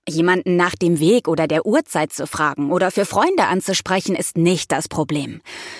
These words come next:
Aber so ganz generell lasse ich mich lieber ansprechen. Dann weiß ich wenigstens, dass ich dem, der mir gefällt,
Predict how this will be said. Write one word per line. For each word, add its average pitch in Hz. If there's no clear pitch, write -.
Aber -
so 233
ganz 226
generell 220
lasse 208
ich -
mich 165
lieber 165
ansprechen. 165
Dann 233
weiß 262
ich 233
wenigstens, 233
dass 202
ich -
dem, 226
der 170
mir 175
gefällt, 196